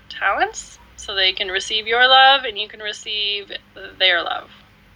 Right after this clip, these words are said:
Ask this light to radiate past the country you're in, connecting to everybody that need your services, use your talents, recognize you, give you energy back, and you give them energy back.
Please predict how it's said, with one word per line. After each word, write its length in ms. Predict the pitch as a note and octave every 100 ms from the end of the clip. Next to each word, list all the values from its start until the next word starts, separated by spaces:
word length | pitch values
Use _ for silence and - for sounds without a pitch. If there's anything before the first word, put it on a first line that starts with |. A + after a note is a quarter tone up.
| _ _ _ _ _ _ - - _ - _
Ask 240 | F#3+ F#3+
this 180 | - G#3+
light 200 | A3 G#3+
to 100 | G#3
radiate 400 | G#3+ G3+ G3+ F#3+
past 280 | - G#3 G3+
the 60 | G#3
country 380 | A3+ A3+ A#3+
you're 160 | A#3+ A#3+
in, 320 | - B3 B3
connecting 460 | A#3+ G#3+ G3+ A3 G3+
to 120 | G3
everybody 760 | G3+ G#3+ A3 A3+ A#3+ B3 C4+ C#4+ - _ _
that 480 | G#3+ G3 F#3 - - _
need 240 | G#3 G#3
your 140 | G3 F#3+
services, 840 | A3 A#3+ C#4+ E4 E4+ F4+ - - - - _ -
use 200 | G3+ G3
your 120 | F#3+
talents, 760 | - B3 D4 D#4+ F4 - - -
recognize 680 | G#3 A3+ C#4 C#4 C#4 C#4+ C#4+
you, 480 | C#4+ C#4+ C#4+ D4+ E4 _ _ _ -
give 120 | G3+
you 180 | G3+ G3
energy 320 | G3+ G3 G#3
back, 380 | G3+ B3+ D4 D#4
and 140 | A3+
you 60 | G#3+
give 200 | G#3+ G3+
them 200 | G#3 G3+
energy 340 | F#3 F3+ -
back. 280 | - - -